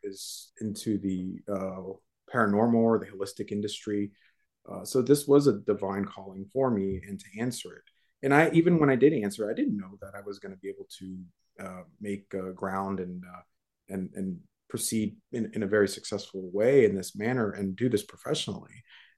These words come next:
you know, so even till this day, you sometimes are like, "Oh, this is interesting. This is different."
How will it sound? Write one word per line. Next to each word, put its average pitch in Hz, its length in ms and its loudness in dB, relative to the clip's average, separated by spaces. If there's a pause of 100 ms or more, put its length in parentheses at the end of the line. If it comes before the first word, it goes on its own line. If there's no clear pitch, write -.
(240)
you 127 120 4
know, 104 120 8
so 104 340 8
even 143 220 8
till 143 140 6
this 117 160 6
day, 131 200 6
you 104 160 4
sometimes 101 540 0
are 98 60 6
like, 95 160 -2
"Oh, 104 280 4 (100)
this 107 120 -2
is 165 120 2
interesting. - 580 -6
This 117 120 -4
is 208 100 0
different." - 440 -4